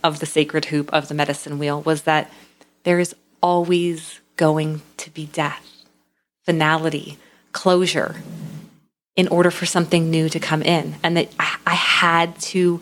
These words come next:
learn to be okay and to be confident, to be, to courageously step into those places of, like,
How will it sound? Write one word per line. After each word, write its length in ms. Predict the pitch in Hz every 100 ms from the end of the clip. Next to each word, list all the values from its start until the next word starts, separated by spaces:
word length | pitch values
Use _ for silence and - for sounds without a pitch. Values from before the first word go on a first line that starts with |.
| - - - - _ -
learn 440 | 165 170 170 175
to 140 | 175 165
be 300 | 156 160 160
okay 1000 | 156 151 - - 160 156 - - - - - - - - - _ _ _
and 120 | 170
to 120 | 160 165
be 140 | 151
confident, 680 | - - 180 170 175 160 -
to 100 | 160
be, 300 | 151 165 160
to 120 | -
courageously 760 | 156 - 165 175 185 185 180 170
step 300 | - 165 160
into 160 | 160
those 180 | 156 151
places 460 | - 156 147 156 143
of, 120 | 147
like, 200 | 151 147